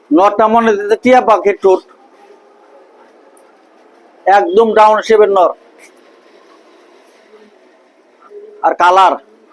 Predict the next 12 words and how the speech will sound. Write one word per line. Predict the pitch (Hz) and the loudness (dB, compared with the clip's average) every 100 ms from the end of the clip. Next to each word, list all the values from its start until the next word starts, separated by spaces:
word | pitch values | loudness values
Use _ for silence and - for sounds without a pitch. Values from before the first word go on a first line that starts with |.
| _ | _
সেটআপ, | 175 175 185 - - - - - _ _ _ _ _ _ - | -4 0 0 -2 -8 -20 -20 -20 _ _ _ _ _ _ -8
পাখের | 135 165 175 | -6 -2 -2
সেটআপ। | 180 165 - - _ _ - 214 440 440 _ _ _ _ _ _ _ _ - - _ _ - | 0 -2 -4 -12 _ _ -20 -20 -20 -20 _ _ _ _ _ _ _ _ -20 -20 _ _ -6
এটা | 156 | -2
বিগ | 190 190 | -2 0
সাইজ | 214 190 | -2 0
ভাই, | 190 180 | 2 2
আমার | 170 175 | 2 0
হাতের | 165 180 202 | 0 -2 -2
মধ্যে | 185 175 | 0 0
আহে | 170 151 | 0 0
না। | 117 | -4